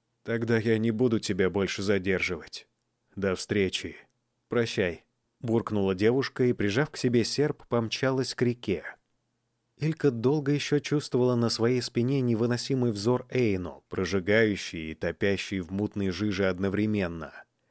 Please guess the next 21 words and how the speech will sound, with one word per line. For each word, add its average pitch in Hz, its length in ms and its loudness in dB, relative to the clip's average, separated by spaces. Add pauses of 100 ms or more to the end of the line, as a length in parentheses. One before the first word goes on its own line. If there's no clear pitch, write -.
Она 120 240 -2
успокаивала 139 760 0
себя 123 300 0
тем, 139 260 -4
что 98 200 -4
колдун 117 480 0
давно 117 380 2
уже 139 220 0
не 135 140 2
видел 135 320 2
её 123 300 2
под 127 200 -2
покровом 131 560 0
тумана — 113 600 0 (260)
разливавшегося 104 1000 2
в 95 80 -4
глубину 104 540 0
и 104 80 2
ширину 98 440 -2
проклятой 104 600 -2
Туанеллы. 95 840 -2